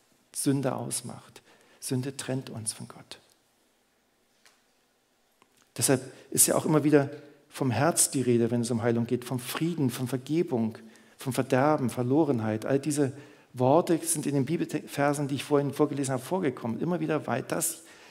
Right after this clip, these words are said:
das wichtigste Anliegen Gottes ist, dass unser Verderben, unsere Verlorenheit geheilt wird.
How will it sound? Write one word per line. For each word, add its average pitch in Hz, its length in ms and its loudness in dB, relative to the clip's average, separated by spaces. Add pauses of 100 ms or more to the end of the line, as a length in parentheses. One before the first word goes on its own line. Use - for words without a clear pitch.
(100)
das - 180 -4
wichtigste - 460 2
Anliegen 127 520 -2
Gottes 127 360 -6
ist, - 420 -8 (280)
dass 117 140 -8
unser 120 180 -6
Verderben, 123 680 2 (440)
unsere - 180 -6
Verlorenheit 117 760 0
geheilt 107 440 -12
wird. - 240 -20